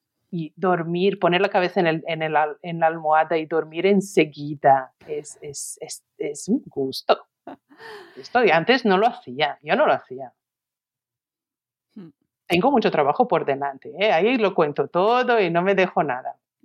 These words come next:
Speaker 1: Pero todo el trabajo que hice hasta ahora, eh, no cambiaría ni un, ni una página de este libro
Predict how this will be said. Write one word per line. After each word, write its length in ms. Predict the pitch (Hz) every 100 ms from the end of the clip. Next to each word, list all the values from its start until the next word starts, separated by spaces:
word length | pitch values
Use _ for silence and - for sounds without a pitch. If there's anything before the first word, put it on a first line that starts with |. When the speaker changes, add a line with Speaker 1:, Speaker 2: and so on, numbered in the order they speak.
| _
Speaker 1:
Pero 840 | 170 160 160 156 156 147 147 131 135 -
todo 200 | 180 208
el 120 | 214
trabajo 360 | 196 180 175
que 120 | 175 165
hice 180 | -
hasta 240 | 151 - 143
ahora, 420 | 143 180 233 294 _ _ _ _ _ _ _ _ -
eh, 220 | 147 143 _ -
no 180 | 190
cambiaría 600 | - 175 170 170 233 277 -
ni 240 | 190 185
un, 400 | 185 202 202 202 202
ni 120 | 220
una 240 | 233 226
página 380 | 220 190 202 170
de 80 | 160
este 220 | 151 165
libro 440 | 156 190 240 320